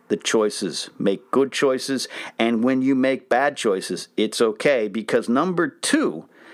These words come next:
number two, the things I learned in twenty seventeen is take the pressure off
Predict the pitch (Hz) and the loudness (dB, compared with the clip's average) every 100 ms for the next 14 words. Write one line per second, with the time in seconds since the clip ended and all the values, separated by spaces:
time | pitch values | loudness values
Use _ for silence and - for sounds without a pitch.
0 | - - _ - 131 160 - - 247 139 | -20 -20 _ -4 -2 -2 -2 0 2 2
1 | 98 - 139 127 135 131 139 127 104 92 | 0 0 0 2 2 2 0 0 -2 0
2 | 123 120 131 120 117 131 123 135 - - | 0 0 2 0 0 0 0 -2 -6 -2
3 | 240 - 415 - 214 - 185 143 120 101 | -2 -2 -4 -2 -2 0 0 2 0 -2
4 | - | -10